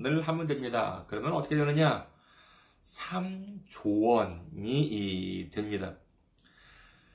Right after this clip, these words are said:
하루 오만 원 버는 노동자가 삼조 원을 벌려고 하면은 얼마나 걸리겠습니까?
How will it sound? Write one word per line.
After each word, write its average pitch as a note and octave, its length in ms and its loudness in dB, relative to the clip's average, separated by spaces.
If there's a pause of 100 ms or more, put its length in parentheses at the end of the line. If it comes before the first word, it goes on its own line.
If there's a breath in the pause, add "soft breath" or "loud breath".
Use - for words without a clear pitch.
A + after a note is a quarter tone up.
(640 soft breath)
하루 C#4+ 420 8
오만 F3 720 8
원 A2+ 340 0 (140)
버는 G2 560 2
노동자가 A2+ 720 -2 (180)
삼조 G#3 1040 4
원을 A2+ 800 8
벌려고 B2+ 800 2
하면은 E3 420 -2 (160)
얼마나 B2+ 460 -2
걸리겠습니까? C3 760 -6